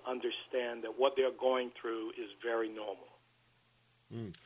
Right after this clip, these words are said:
Speaker 2: Now, folks, I wanna remind you, get that pencil and paper ready. I'll give you this information, uh, real quickly again in a moment or two.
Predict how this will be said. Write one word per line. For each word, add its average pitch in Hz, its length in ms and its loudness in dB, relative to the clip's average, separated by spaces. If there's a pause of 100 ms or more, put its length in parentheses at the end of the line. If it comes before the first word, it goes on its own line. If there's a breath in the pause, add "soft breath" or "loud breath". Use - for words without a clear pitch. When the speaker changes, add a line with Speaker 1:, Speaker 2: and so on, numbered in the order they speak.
(160 loud breath)
Speaker 2:
Now, 135 100 0
folks, 170 280 2
I 165 40 4
wanna 165 140 4
remind 160 420 4
you, 175 140 10
get 147 200 4
that 151 200 6
pencil 160 340 2
and 151 120 2
paper 160 340 6
ready. 165 300 8
I'll 139 120 6
give 135 260 4
you 143 200 4 (140)
this 135 360 2
information, 147 640 4
uh, 135 240 2
real 139 260 4
quickly 147 340 4
again 143 180 4
in 139 80 4
a 131 40 2
moment 147 300 6
or - 20 -8
two. 156 260 4